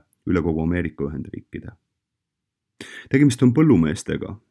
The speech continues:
kes kasvatavad oma taludes riisi juba mitmendat põlvkonda ning neile kuulub kokku kahe koma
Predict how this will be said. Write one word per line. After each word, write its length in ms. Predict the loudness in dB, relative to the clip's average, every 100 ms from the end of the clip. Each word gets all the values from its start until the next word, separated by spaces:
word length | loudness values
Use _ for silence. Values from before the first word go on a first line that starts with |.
| _ _ -4
kes 300 | -2 -2 -4
kasvatavad 580 | -4 0 -2 -2 -2 0
oma 140 | 0 0
taludes 400 | 0 0 0 -2
riisi 380 | 0 0 0 -4 -4
juba 220 | -4 2 2
mitmendat 480 | 2 0 -2 -4 0
põlvkonda 680 | 0 0 -4 -6 -6 -10 -16 _ _ -4 -2
ning 160 | 2
neile 240 | 2 2 0
kuulub 400 | -2 -2 -4 -4
kokku 460 | -6 -4 -4 -4 -4
kahe 260 | -6 -4 -2
koma 300 | -2 -4